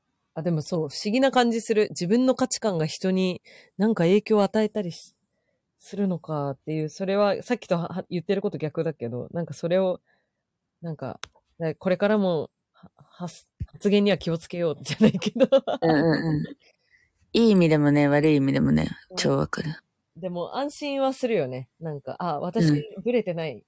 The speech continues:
Speaker 1: ブレてないぞっていう。
Speaker 2: あ、うんうんうん。でもそれでいいと思う。もう自分、なんか自分の軸というか。で、大切だね。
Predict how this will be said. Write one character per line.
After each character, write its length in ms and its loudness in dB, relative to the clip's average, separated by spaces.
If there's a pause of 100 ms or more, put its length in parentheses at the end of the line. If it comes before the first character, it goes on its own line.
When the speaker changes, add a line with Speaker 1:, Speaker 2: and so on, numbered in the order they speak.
Speaker 1:
ブ 120 -12
レ 120 -4
て 100 -6
な 100 -4
い 80 -6
ぞ 140 -6
っ 60 -12 (120)
て 60 -14
い 100 -4
う。 80 -6 (480)
Speaker 2:
あ、 220 -2 (120)
う 80 6
ん 20 6
う 640 4
ん 20 0
う 40 -2
ん。 100 -8 (920)
で 100 2
も 80 6
そ 160 2
れ 120 6
で 120 6
い 40 6
い 40 2
と 120 0
思 120 4
う。 40 2
も 120 4
う 20 6
自 200 2
分、 380 6 (840)
な 100 2
ん 20 0
か 80 0
自 200 0
分 400 6 (880)
の 160 4
軸 340 4
と 100 2
い 140 4
う 60 -6
か。 280 -10 (2000)
で、 180 2 (1120)
大 220 2
切 720 -4
だ 120 2
ね。 240 2